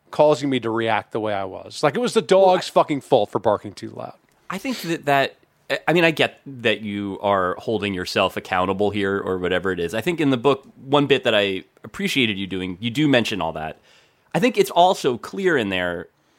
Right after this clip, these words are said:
Speaker 2: you're not just dragging yourself for no reason. You weren't processing the world the way that you had previously processed it. And
Speaker 1: Right.
Speaker 2: the hearing loss stuff, which, again, to me was like,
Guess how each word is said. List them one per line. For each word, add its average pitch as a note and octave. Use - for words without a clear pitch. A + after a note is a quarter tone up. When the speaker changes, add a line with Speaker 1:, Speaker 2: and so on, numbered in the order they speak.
Speaker 2:
you're D3+
not F#3+
just D3+
dragging A#2
yourself F#2+
for A2
no G2
reason. G#2
You D3+
weren't F#3
processing C3
the A#2
world B2+
the A2+
way G#2
that G2+
you G#2
had G#2
previously A2+
processed -
it. G2
And A2+
Speaker 1:
Right. A#2
Speaker 2:
the B2+
hearing G#3
loss F#2+
stuff, -
which, A#2+
again, C#3
to -
me E3+
was B2+
like, A2